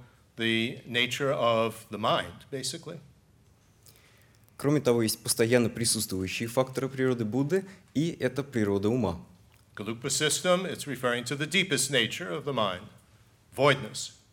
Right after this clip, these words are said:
Speaker 2: И в, э, системе Гелуг, э, здесь речь идет о глубочайшей природе нашего ума, то есть о его пустотности.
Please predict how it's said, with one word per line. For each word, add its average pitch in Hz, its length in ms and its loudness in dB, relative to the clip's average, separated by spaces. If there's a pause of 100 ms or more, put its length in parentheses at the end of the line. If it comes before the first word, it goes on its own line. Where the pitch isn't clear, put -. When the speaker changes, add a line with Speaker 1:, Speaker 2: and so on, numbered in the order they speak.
(760)
Speaker 2:
И 110 320 2
в, 98 540 2
э, 95 220 0
системе 101 440 0
Гелуг, 120 480 -2
э, 98 240 -2
здесь 110 320 -2
речь 123 320 -4
идет 113 240 -4
о 104 60 -4
глубочайшей 104 720 0
природе 95 380 -4
нашего 95 340 -4
ума, 135 260 0
то 139 200 -4
есть 139 140 -4
о - 60 -4
его 98 140 -2
пустотности. 95 640 -6